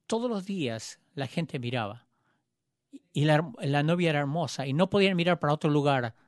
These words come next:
Y tenían tantísimas preguntas, porque la iglesia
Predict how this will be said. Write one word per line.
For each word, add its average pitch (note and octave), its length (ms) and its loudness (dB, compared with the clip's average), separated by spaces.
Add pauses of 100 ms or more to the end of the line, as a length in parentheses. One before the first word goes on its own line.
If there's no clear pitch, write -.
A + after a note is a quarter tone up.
(520)
Y D3+ 140 -2
tenían E3+ 480 -2 (440)
tantísimas D#3 680 -4
preguntas, C#3+ 560 0
porque - 280 0
la D3+ 100 4
iglesia D3+ 600 0